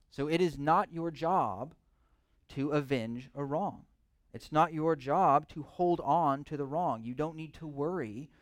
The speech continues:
about whether or not they're going to be punished or have justice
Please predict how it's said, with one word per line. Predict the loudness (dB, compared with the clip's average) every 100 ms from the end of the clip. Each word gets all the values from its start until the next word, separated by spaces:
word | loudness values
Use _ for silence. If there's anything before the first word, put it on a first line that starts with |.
| _ -8
about | 4 4 6
whether | 4 4 4
or | 0
not | 0 0 0 -4 -14 _ _
they're | -2 -2
going | 0 0 0
to | -4 -8
be | -4 -4 -8 _ _ _
punished | -2 0 -2 -8 -18 _ _
or | -4
have | -4 -2
justice | 0 0 0 -6 -6 -10